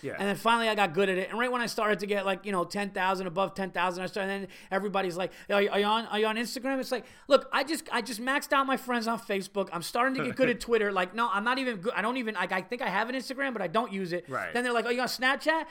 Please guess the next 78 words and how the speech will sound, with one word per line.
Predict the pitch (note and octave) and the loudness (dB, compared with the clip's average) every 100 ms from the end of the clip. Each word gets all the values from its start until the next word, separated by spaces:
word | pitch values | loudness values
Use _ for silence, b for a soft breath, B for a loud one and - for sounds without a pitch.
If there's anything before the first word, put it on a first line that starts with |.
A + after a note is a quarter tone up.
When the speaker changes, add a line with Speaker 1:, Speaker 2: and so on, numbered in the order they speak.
| B | B
Speaker 2:
You | A#3+ B3+ | 0 2
on | A#3+ | 2
it?" | D4+ - | -2 -4
It's | G#3 | -4
like, | C4 B3 | -2 -2
no, | D4 | 0
I | A#3 | 0
didn't | C4 A#3+ | 0 -2
do | A3+ | -4
Vine. | D#3+ G3+ G#3 G#3 G3+ B | 2 2 4 0 -6 B
Speaker 1:
Yeah. | D3+ C3+ | -4 2
Speaker 2:
It's | B3+ | 2
just, | C#4 C4 B3+ | 0 -2 0
and, | C4+ | 0
and, | C4+ | 0
and | C#4 | 0
Speaker 1:
Every | - | 2
Speaker 2:
like | C#4 | 4
Speaker 1:
time | B3+ A#3 | 4 4
you | G3 | 4
learn | F#3+ A#3 F3 | 6 6 6
one, | D3+ | 2
they | D#3 | 2
just | C#3 D#3 - | -2 -6 2
throw | E3+ E3+ | 4 4
another | E3 E3 D#3 | 4 2 2
one | D#3 | 0
at | D#3 C#3 | 0 -2
you. | G2 D2 B2+ | -6 -10 -2
Speaker 2:
And, | G#3+ G#3+ G#3 G3 | 0 0 -6 -6
and, | G#3 G#3 G3 | -4 -4 -2
uh, | G3+ G3 F#3+ F#3 D#3 - _ _ - | 0 0 0 -4 -10 -20 _ _ -6
and | G#3+ | -2
like | G#3+ F#3+ | 0 0
Brenda's | D#3 B3 C4 A#3+ | 2 4 4 0
saying, | - C#4 C#4 F3 | 0 0 0 0
you | F#3 A3 | 0 0
ignore | G#3+ C4+ F4 D#3+ | 2 4 6 4
it. | A2+ - | 0 0
Like, | F3+ | 0
it's | C#3 B3 | 4 4
Speaker 1:
Yeah. | |
Speaker 2:
like, | B3 | 6
I | C#4+ | 4
heard | D#4 | 4
Snapchat | - D#4 D#4+ B3+ | 2 2 4 2
and | A3 | 2
I | B3 | 2
didn't | C4+ | 2
wanna | B3+ A3 | 0 0
deal | B3 C#4+ | 2 2
with | D3+ | 2
it. | - | 0
Speaker 1:
I'd | F3+ | 2
honestly | G#3 A3 G3+ E3 | 8 8 6 0
love | C#3+ D3 C#3+ | 2 0 0
to | |
be | B2+ C3+ | -2 0
where | B2 | -2
Brenda | G2+ A#2+ A#2 | -2 -4 -4
is | A2+ | -6
right | A2+ A2 | -6 -6
now, | A2+ | -6
just | A#2 B2 | -6 -2
not | B2 | 0
Speaker 2:
Yeah. | C3 | 0
Speaker 1:
have | C#3+ | -2
to | |
deal | C#3 C#3+ | 0 2
with | C3 | 2
any | C3+ C#3 | 2 2
of | C#3+ | 2
those | C#3 - | 2 2
Speaker 2:
Yeah, | D4 | 6
Speaker 1:
things. | F3 | 6
Speaker 2:
good | D3+ D#4+ | 6 4
for | E4 D4 | 4 2
you. | B3+ A#3+ | 8 8